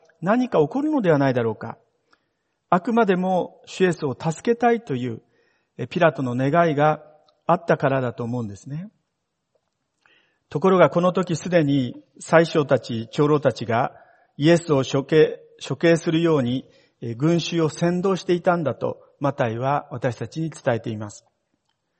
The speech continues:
でもそれでもペ-、ピラトはですね、もう一度直接群衆の良心に訴えるように、二十一節、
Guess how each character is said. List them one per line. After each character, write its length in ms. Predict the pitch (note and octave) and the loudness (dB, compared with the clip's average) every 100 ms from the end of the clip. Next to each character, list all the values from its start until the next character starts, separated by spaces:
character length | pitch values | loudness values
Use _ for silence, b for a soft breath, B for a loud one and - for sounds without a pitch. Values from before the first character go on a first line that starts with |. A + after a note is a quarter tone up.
| _ _ _ _ _ _ _ | _ _ _ _ _ _ _
で 100 | E3+ | -4
も 100 | F3+ | -2
そ 120 | E3+ G#3+ | 0 0
れ 120 | A#3+ | 2
で 100 | B3+ | 2
も 200 | G#3+ D3+ | 2 0
ペ-、 180 | - F3 - _ | 0 -6 -6 _
ピ 120 | - | -2
ラ 120 | G3+ E3+ | 2 4
ト 100 | D3+ | 4
は 120 | B2 | 0
で 80 | A2 | -2
す 100 | C#3+ | -6
ね、 120 | B2+ | -4
も 160 | D#3 | -2
う 60 | G3 | -2
一 160 | - F3 | -4 0
度 360 | F3+ E3+ - _ _ _ _ _ _ _ _ - | 2 2 -2 _ _ _ _ _ _ _ _ -4
直 160 | E3 | -4
接 300 | - G3+ G3 | 4 2 2
群 220 | E3+ F#3 | -2 0
衆 200 | F3+ F#3+ | 0 -2
の 320 | F3 E3+ E3+ - - | 2 2 2 -2 -12
良 240 | D3 E3+ F3 | 0 2 2
心 280 | - B2 | 0 -4
に 200 | A#2 C3+ | -2 -2
訴 300 | C3 - E3 | -4 -2 2
え 40 | D#3+ | 4
る 120 | C#3 | 2
よ 140 | B2 | -2
う 40 | A2+ | -4
に、 240 | A#2+ D#3+ _ _ - | -8 -10 _ _ -6
二 160 | D#3 D#3 | -4 -2
十 100 | C#3 | -2
一 100 | - | -2
節、 360 | C3+ - - | -6 -6 -20